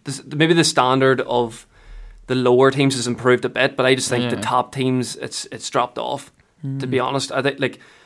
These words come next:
Speaker 1: Newcastle have drawn so many games. They've just lost to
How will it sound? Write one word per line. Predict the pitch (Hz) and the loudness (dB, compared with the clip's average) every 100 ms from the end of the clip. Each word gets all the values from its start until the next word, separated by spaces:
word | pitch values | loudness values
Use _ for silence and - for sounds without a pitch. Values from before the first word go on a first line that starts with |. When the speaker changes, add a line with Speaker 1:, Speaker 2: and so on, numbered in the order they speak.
| _ _ - | _ _ -2
Speaker 1:
Newcastle | 151 160 151 143 135 120 | 0 6 6 6 2 2
have | 117 113 | 0 -2
drawn | - 120 117 120 120 107 - _ _ _ - | -2 0 2 2 0 -6 -14 _ _ _ -16
so | - 131 | -6 -2
many | 127 120 | -2 -2
games. | 110 117 120 | -4 -6 -4
They've | 127 | -4
just | 127 | -4
lost | 127 120 - | -2 -2 -4
to | 117 | -8